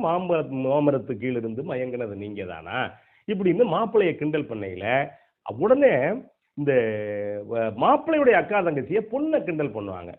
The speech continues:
"பொண்ணு ரொம்ப கருப்பு தெரியுமா?" "எப்படி?" "கருப்பு கருப்பு இன்னு கண்டவுக பேசினாக, அதிக கருப்பு இன்னு அடுத்தவுக பேசினாக, கொட்ட வந்த மேலகாரர் கூட கருப்பினார், அடிக்க வந்த மேலகாரர் அதிக கருப்பினார்னு" அது போய்கிட்டே இருக்கும்.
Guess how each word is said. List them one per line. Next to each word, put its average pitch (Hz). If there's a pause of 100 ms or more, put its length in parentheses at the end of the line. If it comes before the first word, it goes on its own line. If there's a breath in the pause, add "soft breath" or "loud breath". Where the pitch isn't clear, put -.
"பொண்ணு 190
ரொம்ப 170
கருப்பு 160
தெரியுமா?" 131
"எப்படி?" 165 (200 loud breath)
"கருப்பு 190
கருப்பு 151
இன்னு 135
கண்டவுக 131
பேசினாக, 113
அதிக 170
கருப்பு 147
இன்னு 117
அடுத்தவுக 127
பேசினாக, 113 (560)
கொட்ட 107
வந்த 190
மேலகாரர் 156
கூட 160
கருப்பினார், 147
அடிக்க 196
வந்த 170
மேலகாரர் 139
அதிக 139
கருப்பினார்னு" 156
அது 190
போய்கிட்டே 226
இருக்கும். 233